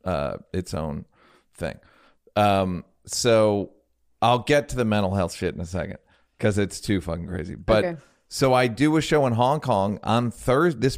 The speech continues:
Speaker 1: past Thursday. And now that I'm watching the news, I'm like, "That was fucking kinda crazy
Speaker 2: Yeah.
Speaker 1: that I went and did a show in Hong Kong." It wasn't
Speaker 2: How did it feel being there?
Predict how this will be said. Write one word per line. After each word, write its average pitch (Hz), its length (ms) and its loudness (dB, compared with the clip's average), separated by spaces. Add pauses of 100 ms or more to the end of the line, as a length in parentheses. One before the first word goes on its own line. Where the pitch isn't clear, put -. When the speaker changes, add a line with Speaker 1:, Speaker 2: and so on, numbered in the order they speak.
Speaker 1:
past - 480 -4
Thursday. 139 640 -2 (360)
And 123 200 2
now 135 180 2
that 165 100 4
I'm 156 80 0
watching 151 220 0
the 127 60 -2
news, 156 200 0
I'm 143 60 -4
like, 143 180 0 (220)
"That 202 240 2
was 277 180 0
fucking 175 500 -2
kinda 151 400 -2
crazy 135 680 -4 (300)
Speaker 2:
Yeah. 190 360 2
Speaker 1:
that 120 100 4
I 120 120 4
went 117 260 2
and 107 80 -2
did 113 120 4
a 104 60 0
show 104 220 0
in 95 60 2
Hong 101 200 2
Kong." 78 200 -6 (360)
It 175 220 6
wasn't 175 680 2 (800)
Speaker 2:
How 202 100 -2
did 208 120 4
it 185 120 2
feel 190 280 -2
being 120 240 -8
there? - 220 -18